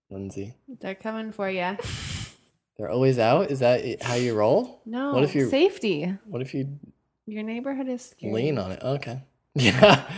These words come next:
Speaker 1: Yeah, really, it's scary. Yeah. There's nobody out right now.
Speaker 2: That's all. Bye.
Speaker 1: All right.
Speaker 3: <laughs>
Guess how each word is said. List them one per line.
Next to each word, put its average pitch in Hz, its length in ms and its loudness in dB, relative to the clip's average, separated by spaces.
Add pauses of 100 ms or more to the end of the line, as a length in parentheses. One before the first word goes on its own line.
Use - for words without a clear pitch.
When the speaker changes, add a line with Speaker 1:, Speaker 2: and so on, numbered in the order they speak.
(180)
Speaker 1:
Yeah, 196 420 10
really, 147 200 4
it's - 180 -4
scary. - 340 -4 (1200)
Yeah. 139 380 4 (580)
There's 190 420 0
nobody 120 400 4
out - 160 -4
right 113 160 -6
now. 110 220 -8 (1400)
Speaker 2:
That's 269 240 -10
all. 240 160 -6
Bye. 254 560 -10
Speaker 1:
All 135 120 2
right. 113 220 0
Speaker 3:
<laughs> 196 340 0